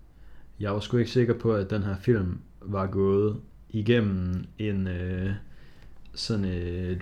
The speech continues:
boardroom meeting med folk, der skal sige, "Synes vi, det her er fedt, det der foregår? Skal vi lige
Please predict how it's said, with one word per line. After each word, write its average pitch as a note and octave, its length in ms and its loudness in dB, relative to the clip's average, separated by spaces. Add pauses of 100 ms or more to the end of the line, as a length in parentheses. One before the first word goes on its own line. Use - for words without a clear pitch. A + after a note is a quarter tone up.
boardroom A2+ 460 6
meeting G#2 480 2
med F2+ 80 0
folk, G#2 300 0
der F#2 80 0
skal F#2+ 180 -4
sige, G#2 260 -2
"Synes A2 300 -2
vi, G#2+ 100 2
det G#2 100 2
her G#2+ 120 2
er F2 220 -2
fedt, A2 340 -2
det G#2 80 2
der F#2 120 2
foregår? G2+ 680 0
Skal - 260 -4
vi F#2+ 220 2
lige G#2 260 0